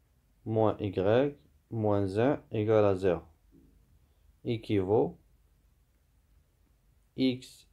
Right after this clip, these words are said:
égale à zéro. Y غادي نجيبو لهاد الطرف. غيولي Y égale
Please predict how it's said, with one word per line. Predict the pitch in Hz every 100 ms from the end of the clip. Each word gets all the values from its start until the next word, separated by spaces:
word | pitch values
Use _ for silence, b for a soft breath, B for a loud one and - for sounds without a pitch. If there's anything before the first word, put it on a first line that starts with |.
| -
égale | 117 110 101 95
à | 87
zéro. | 87 87 101 147 185 _ _ _ _ _ _ _ _ _ _ _ _ _ _ _ _ _ -
Y | 123 117
غادي | 113 120 98 95 98
نجيبو | 95 95
لهاد | 92 85
الطرف. | - 90 92 135 170 _ _ _ - _ _ _ _ _ _
غيولي | 113 104 101 117 -
Y | 104 92 92 104 127 135 _
égale | 107 104 98 98 110 131